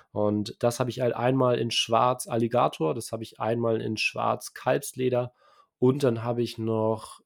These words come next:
ein bombiertes, also ein gewölbtes, äh, unterfüttertes, ähm, Alligator-Lederband in braun, äh, in so mattbraun, also nicht so ein glossy braun.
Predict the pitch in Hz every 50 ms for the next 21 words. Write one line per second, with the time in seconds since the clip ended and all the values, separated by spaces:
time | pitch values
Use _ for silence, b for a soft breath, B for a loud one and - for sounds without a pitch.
0 | _ - 104 113 117 113 110 110 110 107 107 110 - 143 127 113 113 113 117 117
1 | 110 117 120 131 135 - 127 110 - 120 107 104 110 110 107 113 107 101 110 113
2 | 113 117 120 - - 117 110 - - - - - 123 113 110 110 123 120 113 123
3 | 113 - - - 123 - 113 107 - 110 110 - - - b b b b b b
4 | b b b b b b b _ 113 110 107 107 110 113 113 123 117 117 113 117
5 | 110 120 123 - 127 117 113 120 117 113 110 107 110 107 107 120 117 113 - -
6 | _ - 117 113 113 110 107 107 107 110 113 135 - 117 104 - 101 107 127 151
7 | 170 185 202 196 _ - - 107 107 110 104 101 110 101 107 104 104 104 113 127
8 | 143 - - - - 104 110 113 117 127 123 120 113 110 107 107 110 120 - -
9 | 110 107 104 104 113 117 131 - - 135 120 - 110 107 107 107 110 113 117 120
10 | 120 120